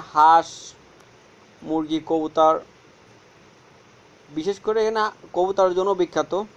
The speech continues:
টার্কিও পাওয়া যায়। কবুতরের খাবার, তারপরে ওষুধ, কবুতরের যাবতীয় জিনিসপত্র আশপাশে দোকানে,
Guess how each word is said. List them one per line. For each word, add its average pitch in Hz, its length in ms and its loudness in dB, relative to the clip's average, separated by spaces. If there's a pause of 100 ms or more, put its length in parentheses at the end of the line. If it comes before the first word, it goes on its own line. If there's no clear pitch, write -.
(580)
টার্কিও 165 600 2
পাওয়া 143 200 4
যায়। 151 220 -4 (1300)
কবুতরের 170 460 2 (380)
খাবার, 147 440 6 (2000)
তারপরে 143 540 -4 (1160)
ওষুধ, 147 460 -6 (1120)
কবুতরের 220 480 -2 (520)
যাবতীয় 190 400 2
জিনিসপত্র 185 600 -2
আশপাশে - 380 0
দোকানে, 160 320 -2